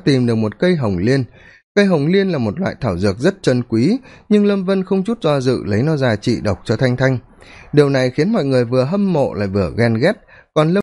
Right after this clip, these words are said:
Vân thì ghi điểm trong lòng của mỹ nữ. Về sau hai người trở thành một đôi tình lữ nổi tiếng của trường. Bỗng nhiên, Lâm Vân nhớ lại cuộc nói chuyện của hai người năm đó.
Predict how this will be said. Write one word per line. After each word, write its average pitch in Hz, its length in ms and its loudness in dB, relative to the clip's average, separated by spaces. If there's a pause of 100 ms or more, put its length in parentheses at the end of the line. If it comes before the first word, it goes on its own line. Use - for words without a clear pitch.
Vân 202 220 0
thì 110 120 -4 (100)
ghi 127 120 2
điểm 110 300 0
trong 120 220 -2
lòng 90 200 0
của - 120 -6
mỹ 113 180 2
nữ. 160 260 2 (600)
Về 151 100 6
sau 196 180 -2
hai 202 160 0
người 143 220 0
trở 113 160 -2
thành 117 220 0
một 113 60 0
đôi 165 180 0
tình 113 280 0
lữ 139 140 0
nổi 135 300 0
tiếng 165 240 0
của 98 120 0
trường. 101 340 0 (420)
Bỗng 135 220 4
nhiên, 135 200 2 (160)
Lâm 202 180 0
Vân 208 180 0
nhớ 143 140 0
lại 175 400 0
cuộc 101 180 -4
nói 127 220 0
chuyện 117 240 0
của 90 100 -8
hai 110 200 0
người 98 200 0
năm 104 240 0
đó. 120 320 0